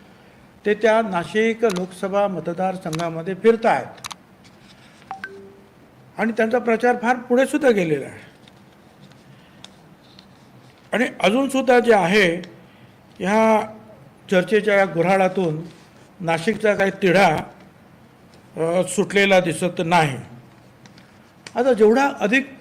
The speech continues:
उशीर होईल, तेवढं नाशिकच्या सीटचं जे आहे नुकसानसुद्धा होऊ शकतं. त्याच्यामुळे ताबडतोब निर्णय घेणं मला वाटतं गरजेचं आहे.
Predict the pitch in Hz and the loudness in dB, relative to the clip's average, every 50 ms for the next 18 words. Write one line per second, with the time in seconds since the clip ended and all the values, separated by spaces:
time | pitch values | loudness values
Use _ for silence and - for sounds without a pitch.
0 | - - - - 208 175 - 285 285 247 208 185 202 175 143 131 131 - - - | -20 -20 -8 -6 -6 -2 0 0 2 2 2 0 0 -2 -2 -4 -6 -10 -14 -18
1 | - - - - - - - _ - - - - - _ _ - _ _ _ - | -20 -20 -20 -20 -20 -20 -20 _ -20 -20 -20 -20 -20 _ _ -20 _ _ _ -8
2 | - 220 226 254 285 262 226 202 190 196 247 247 233 - 262 254 254 247 247 254 | 2 4 4 4 4 0 -2 -4 -4 -2 -4 -4 -4 -2 0 0 2 2 2 0
3 | 247 247 - - - - - - - - - - - - - - - - - - | -2 -6 -10 -18 -20 -20 -20 -20 -20 -20 -20 -20 -20 -20 -20 -20 -20 -20 -20 -18
4 | - - 226 233 254 247 247 - 240 220 190 175 185 170 151 135 147 170 226 269 | -10 -2 0 0 0 -2 -4 -2 0 0 0 2 0 0 0 0 -2 -6 -6 -6
5 | - - - - - - - - - - - - - - - - - - - - | -10 -18 -20 -20 -20 -20 -20 -20 -20 -20 -20 -20 -20 -20 -20 -20 -20 -20 -20 -20
6 | - - - - - - _ - - - - - - - - - - - - - | -20 -20 -20 -20 -20 -20 _ -20 -20 -20 -20 -20 -20 -20 -20 -20 -20 -20 -20 -20
7 | - 170 202 208 - 269 269 269 262 262 262 285 254 226 240 254 233 - 220 - | -10 -6 -6 -4 0 0 0 0 -2 -4 0 0 2 2 2 0 0 -2 -4 -6
8 | - - - - - - _ _ _ - - - - - _ _ _ - 156 156 | -6 -10 -16 -18 -18 -20 _ _ _ -20 -20 -20 -20 -20 _ _ _ -10 -10 0
9 | 160 233 240 262 269 254 220 180 - - - 170 143 147 185 214 208 - 262 254 | 0 0 2 2 0 -2 -2 -4 -4 -6 -8 -6 -6 -2 -2 -4 -2 0 -2 0
10 | 226 226 208 208 214 220 220 190 156 170 180 185 202 233 247 - - - - - | 0 0 0 0 0 0 0 -2 -2 -4 -4 -4 -4 -6 -8 -10 -18 -20 -20 -20
11 | - _ _ _ _ _ _ _ - - - 156 180 202 208 190 180 170 - - | -20 _ _ _ _ _ _ _ -20 -16 -10 -6 -4 -4 -2 -2 -4 -6 -6 -10
12 | - 202 220 - - - - - 139 151 156 170 180 190 180 185 185 143 107 - | -10 -10 -12 -12 -16 -20 -16 -2 0 0 2 4 2 2 2 4 2 2 2 0
13 | - | -6